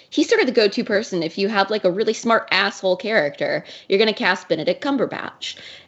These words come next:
And I feel like this character is a little bit nicer than his normal role, which allows him to do something a bit different and, I think, bring across some of that charisma that he has, but typically gets used in a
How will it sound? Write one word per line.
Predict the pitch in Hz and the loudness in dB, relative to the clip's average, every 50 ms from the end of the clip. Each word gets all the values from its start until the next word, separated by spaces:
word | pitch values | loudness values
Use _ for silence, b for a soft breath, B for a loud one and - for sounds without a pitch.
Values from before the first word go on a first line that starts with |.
| B _ | B _
And | 220 226 226 214 208 202 185 180 175 - - _ | 4 4 6 4 4 2 0 -2 -4 -8 -6 _
I | 226 254 | -4 0
feel | 247 269 269 | 2 2 0
like | 285 269 | 0 -2
this | - 269 - | -4 -6 -6
character | - 262 226 247 - 262 | -6 -6 -6 -2 -2 -2
is | 247 240 | -2 0
a | 220 | -2
little | 190 185 196 214 | 0 0 2 4
bit | 262 254 - - - 160 | 4 2 2 0 -4 -6
nicer | 170 170 170 170 156 151 143 156 - - - 294 320 349 392 | -4 -2 0 0 2 4 4 2 2 0 -2 0 0 2 2
than | 403 403 403 | 2 0 0
his | 392 403 392 - - | 0 0 0 0 0
normal | 403 415 427 415 415 415 415 - _ - | 0 0 2 2 2 0 0 -4 _ -2
role, | 269 269 302 302 294 - _ _ _ _ _ _ _ - 311 349 359 349 | 0 2 2 0 0 -4 _ _ _ _ _ _ _ -2 0 0 2 2
which | 294 285 294 | 0 0 2
allows | 294 262 233 214 233 269 269 359 | 2 2 2 2 0 0 -2 -2
him | 302 262 | -2 -2
to | 240 | -2
do | 196 - 208 247 302 | -2 -2 -2 -4 -2
something | - - 185 165 165 - 135 135 135 175 208 214 B B B B B B B B _ _ - | 0 0 0 0 0 -2 -4 -4 -2 -4 -6 -6 B B B B B B B B _ _ -2
a | 254 208 - - - | -2 -2 -2 -4 -2
bit | 294 330 - - - - 202 196 - _ _ _ - | -2 -2 -2 -4 -8 -16 -18 -20 -20 _ _ _ 2
different | - 185 175 - - 294 320 339 330 - - - _ - | 2 2 2 2 0 -2 0 -2 -4 -6 -10 -4 _ 4
and, | 262 262 262 247 240 233 220 208 196 - - - | 4 6 6 6 4 2 0 -4 -6 -8 -6 -6
I | 226 | -2
think, | 226 240 247 - - - - _ _ _ _ _ - | 0 0 -2 -2 -4 -12 -20 _ _ _ _ _ -2
bring | 202 233 240 233 208 | 0 2 4 4 4
across | 185 190 - - 262 285 302 - 180 185 233 - - | 2 2 -2 -2 0 2 2 2 2 0 -2 -6 -6
some | - 208 | -4 0
of | 208 | 0
that | 196 196 - - | 0 0 0 -2
charisma | - 220 180 180 196 233 240 - 202 160 151 156 | -4 -2 0 2 0 0 0 -2 -2 0 0 2
that | 160 165 156 - | 2 2 0 2
he | - 165 151 | 2 0 2
has, | 180 208 - 240 302 311 240 196 175 175 170 180 - - B B B B B B - | 0 0 -2 -2 0 2 0 0 2 2 2 2 0 -4 B B B B B B 0
but | 214 - | 0 2
typically | - - 254 240 214 240 220 | 4 2 2 4 4 2 4
gets | - 196 190 - 196 | 4 2 2 2 2
used | 185 185 170 170 - | 2 2 2 2 0
in | 175 160 151 | 0 0 0
a | 151 151 143 | 0 -2 -4